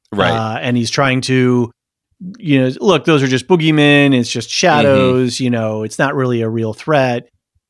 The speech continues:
Speaker 2: And I
Speaker 1: Yep.
Speaker 2: loved that Carson Teva stood up and he's like, "Yeah, but what about Mandalore?"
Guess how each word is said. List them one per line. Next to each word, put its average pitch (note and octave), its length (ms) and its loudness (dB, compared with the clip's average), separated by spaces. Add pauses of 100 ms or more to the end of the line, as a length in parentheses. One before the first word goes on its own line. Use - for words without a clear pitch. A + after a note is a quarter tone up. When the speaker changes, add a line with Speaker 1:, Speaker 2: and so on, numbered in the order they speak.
Speaker 2:
And C#3+ 120 2
I C#3 60 4
Speaker 1:
Yep. C#3+ 100 2
Speaker 2:
loved D3+ 340 0
that B2 540 0
Carson C#3+ 340 -2
Teva C3 420 0
stood B2 240 -4
up A2 200 -2
and A2+ 100 -4
he's A2+ 80 -4
like, A#2 160 -4
"Yeah, D#3 220 2
but A#2+ 120 -2
what C3 160 0
about C3 380 0 (180)
Mandalore?" B2+ 840 -2